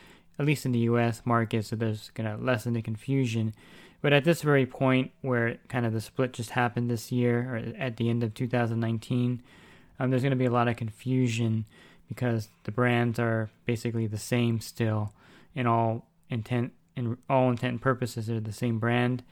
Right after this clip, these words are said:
but now with two separate companies running that one brand name. Um, I don't know if, um, Fluidra has plans on redesigning their Zodiac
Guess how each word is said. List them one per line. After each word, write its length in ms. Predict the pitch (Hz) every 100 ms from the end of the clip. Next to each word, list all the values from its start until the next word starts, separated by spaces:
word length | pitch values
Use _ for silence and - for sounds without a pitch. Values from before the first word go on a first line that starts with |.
| - - - -
but 80 |
now 200 | 120 117
with 100 | 110
two 140 | - 127
separate 320 | - 113 110
companies 460 | 131 117 120 113 110
running 380 | 120 120 113
that 240 | 113 113 180
one 340 | 147 127 120
brand 400 | 117 117 117 110
name. 420 | 120 123 110 107 - - - - - -
Um, 180 | 127 117
I 80 | 117
don't 160 | 139 143
know 360 | 135 131 - _
if, 380 | 135 113 - - -
um, 400 | 120 110 107 110 -
Fluidra 440 | - 135 135 127 120
has 180 | 120 -
plans 460 | - 127 120 113
on 340 | 117 110 107 104 - - - - _
redesigning 720 | 139 131 123 123 120 120 120
their 320 | 117 113 110
Zodiac 580 | 110 127 123 120 117 113